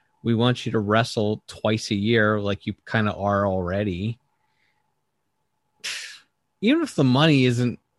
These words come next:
<laughs> isn't even close, he probably has the kind of personal wealth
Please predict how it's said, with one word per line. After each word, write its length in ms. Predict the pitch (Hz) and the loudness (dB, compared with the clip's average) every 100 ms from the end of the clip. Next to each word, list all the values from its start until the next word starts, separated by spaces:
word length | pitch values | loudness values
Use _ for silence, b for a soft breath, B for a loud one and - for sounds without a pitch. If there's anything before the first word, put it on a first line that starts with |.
| _ _ | _ _
<laughs> 420 | 156 - - - | -6 -6 -14 -8
isn't 300 | - 170 190 | 0 2 4
even 240 | 175 156 127 | 4 2 0
close, 640 | - 208 131 123 - - b b b | 0 4 6 4 0 -14 b b b
he 160 | 254 262 | 2 2
probably 600 | - 254 302 233 127 117 | 4 4 4 4 2 2
has 220 | 123 135 | 2 2
the 100 | 147 | -2
kind 220 | - 143 | 0 2
of 140 | 131 - | 0 0
personal 520 | 139 120 131 117 104 | -2 0 0 0 2
wealth 580 | 143 151 101 120 - | 4 4 2 -2 -10